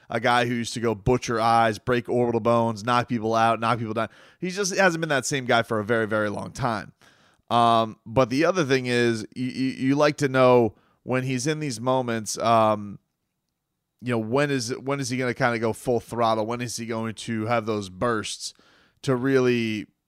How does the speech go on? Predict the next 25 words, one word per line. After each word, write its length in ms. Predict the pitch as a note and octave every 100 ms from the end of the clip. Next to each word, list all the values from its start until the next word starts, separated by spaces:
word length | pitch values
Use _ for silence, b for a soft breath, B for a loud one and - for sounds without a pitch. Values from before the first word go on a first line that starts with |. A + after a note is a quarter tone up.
| _ A#2
amp 240 | C3 A#2
up 140 | A2+
the 80 | -
pressure 420 | - B2+ G#2+ -
on 160 | A2+ G#2+
his 100 | G2+
opponent? 480 | G#2 B2+ A2+ A2+ A#2
And 100 | C#3+
then 120 | D#3+
how 160 | E3 E3+
does 80 |
that 160 | E3+ D3+
po-, 160 | E3 -
opponent 400 | C#3 D#3+ D3+ G2+
react? 440 | C3+ D3 B2+ G#2+
How 100 | A#2+
does 120 | B2+ C3
that 140 | B2+
opponent 340 | A#2 B2 A2
deal 200 | F#2 C3
with 140 | A#2 G2
that? 220 | A2 - F#2 B B B
And 120 | - F3
Ugas 240 | G3 F3+
just 220 | E3 C#3+